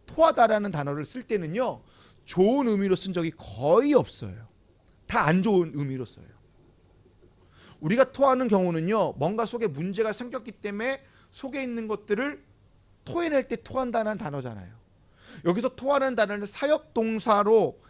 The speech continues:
해석해 보면요, 토하게 하다, 이는 요나를 살리고자 하나님의 역사, 하나님의 은혜로 큰 물고기로 하여금 요나를 토하게 하다라고도 볼 수 있는데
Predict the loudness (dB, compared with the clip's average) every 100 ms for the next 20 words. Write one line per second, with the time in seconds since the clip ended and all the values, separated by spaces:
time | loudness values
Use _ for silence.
0 | -20 _ 0 2 2 0 -2 -2 -2 -2
1 | -2 -4 _ _ -20 -20 2 4 6 2
2 | -4 -8 -10 -16 -14 -14 -14 _ _ _
3 | _ _ _ _ _ _ _ _ _ -10
4 | -6 -4 -2 -2 -2 -2 -4 -6 -6 -4
5 | -4 -4 -6 -6 -6 -8 -6 -4 -4 -6
6 | _ -20 -8 -4 -4 -2 -4 -2 -2 0
7 | 4 6 6 4 -16 -20 _ -14 -6 -4
8 | 0 0 0 0 0 2 0 2 4 6
9 | 6 0 -4 -4 -2 0 -2 -6 -4 0
10 | 0 0 -10 -8 -2 0 2 0 -4 -4
11 | -2 -4 -4 -8 -6 -4 -4 2 8 8
12 | 6 -8